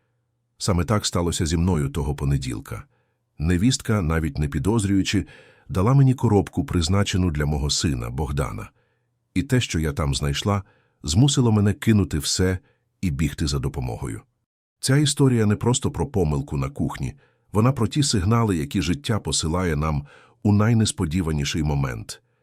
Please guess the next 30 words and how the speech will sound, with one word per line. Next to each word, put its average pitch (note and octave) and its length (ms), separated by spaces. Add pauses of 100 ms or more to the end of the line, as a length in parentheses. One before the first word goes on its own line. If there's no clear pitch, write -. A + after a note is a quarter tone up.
(300)
Іноді A#2 360
це G#2 220
дрібниця, E2 640
яка C#2 280
рятує D2+ 420
життя. C#2 460 (560)
Інколи C3+ 380
це G2+ 140
перевірка, D#2+ 680 (380)
чи A#2+ 160
достатньо G#2 560
ви F#2+ 100
уважні, E2+ 560
щоб D#2 260
помітити F2 560
небезпеку. C#2 720 (600)
Ця B2 160
історія A2 460
навчила F#2 440
мене, D2+ 300 (340)
що - 220
навіть G#2+ 300
у F#2+ 80
найбільш G2 380
звичайний F2 580
день A#2 320
треба G2+ 300
бути F#2 280
готовим E2+ 500
діяти. B1 520